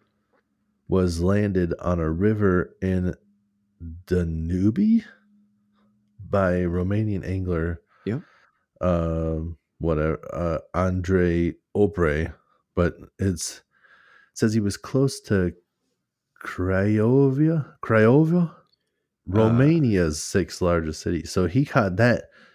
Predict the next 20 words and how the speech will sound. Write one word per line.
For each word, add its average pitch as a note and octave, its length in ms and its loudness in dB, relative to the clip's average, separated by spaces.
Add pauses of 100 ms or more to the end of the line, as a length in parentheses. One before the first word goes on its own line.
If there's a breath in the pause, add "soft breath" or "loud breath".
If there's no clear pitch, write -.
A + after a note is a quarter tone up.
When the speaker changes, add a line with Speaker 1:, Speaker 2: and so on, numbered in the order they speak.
(380 soft breath)
Speaker 1:
in G2+ 160 0
Romania. F2+ 800 0 (240)
Speaker 2:
Yep. B2 180 0
Speaker 1:
But A2+ 120 4
for B2+ 120 0
some D3 240 0
reason B2 420 2
that, G#2+ 320 2
he G#2+ 140 -2
says G#2 300 0
the G2 120 0
thirty-five A#2 640 0
pound, A2 580 -2
fifteen A#2+ 380 -4
ounce G#2 420 -4 (300)
fish - 420 -2 (320)
would G2 220 -2
shatter A2+ 480 2
the F#2 120 0
record. A2 500 -2